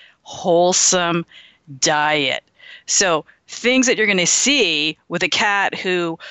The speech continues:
might not be getting the benefit of this raw diet, if they're not being fed that, you're gonna see lots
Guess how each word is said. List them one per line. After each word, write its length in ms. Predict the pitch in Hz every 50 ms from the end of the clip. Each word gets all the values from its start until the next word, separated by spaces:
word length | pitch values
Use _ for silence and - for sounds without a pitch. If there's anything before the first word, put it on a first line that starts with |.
| - - -
might 240 | 180 180 170 156 -
not 300 | 160 160 165 180 - 214
be 80 | 202
getting 440 | 175 190 175 165 156 156 156 156 - -
the 200 | 160 151 160 156
benefit 440 | 151 165 175 202 208 - - 185 165
of 160 | 165 156 151
this 240 | 170 165 - - 156
raw 200 | 165 156 147 143
diet, 360 | 139 170 190 214 185 151 151
if 80 | -
they're 140 | - 180 180
not 240 | 175 180 175 170 160
being 200 | 180 180 175 165
fed 280 | - - 196 220 220 170
that, 220 | 165 156 - -
you're 100 | 175 190
gonna 200 | 190 196 185 180
see 400 | 170 - - 180 170 160 151 151 - - - - - - - _ _ _ _ _ _ - - _ _
lots 800 | - 170 175 175 180 180 180 190 196 190 185 170 - - -